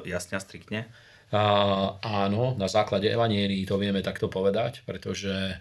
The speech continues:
Speaker 2: hlavné proroctvo, ktoré zaznelo v Novej zmluve o osobe Pána Ježiša Krista, to bolo proroctvo Jana Krstiteľa.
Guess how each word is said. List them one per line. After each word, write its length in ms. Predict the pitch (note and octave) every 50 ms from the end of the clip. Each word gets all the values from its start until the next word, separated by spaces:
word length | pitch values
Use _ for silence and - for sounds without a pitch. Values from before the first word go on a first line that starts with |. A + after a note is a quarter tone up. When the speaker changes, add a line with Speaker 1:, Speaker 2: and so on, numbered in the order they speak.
| - - - - - - G2
Speaker 2:
hlavné 320 | G2 A2 C3 D3+ C3 A2+
proroctvo, 800 | - A#2 A2 A2+ A2+ A2 - - - A#2+ A2 A2+ A#2 A2+ A2+ -
ktoré 720 | - - A2+ G2+ G2 G2+ G2+ G2+ G2+ G2 F#2+ F#2+ F#2+ F#2
zaznelo 640 | F#2 G#2 A2 A2 - - G#2+ G2+ G#2 G2+ G2 F#2+ F#2
v 80 | G2 F#2+
Novej 320 | G#2+ A#2+ C3 A#2 G#2 G#2
zmluve 320 | G2 G#2+ A#2+ A#2+ G#2 F#2 F#2 F#2+
o 180 | F#2+ - -
osobe 280 | - - A2 F#2+ F#2 F2+
Pána 360 | - G2+ G2 G2 G2 G2 F#2+
Ježiša 400 | F#2 F#2 - G2+ - - F#2+ -
Krista, 400 | G2+ G2 F2+ - - - A#2+ B2
to 160 | - - G2
bolo 160 | G2 G2 G2 -
proroctvo 480 | - G2 G2+ G2 F#2+ - - - F#2+
Jana 240 | F#2+ G2 F#2+ F#2+ F#2+
Krstiteľa. 720 | - G2+ G2 - - A2 G2 - G2+ G2+ G#2 G#2 G#2+ A2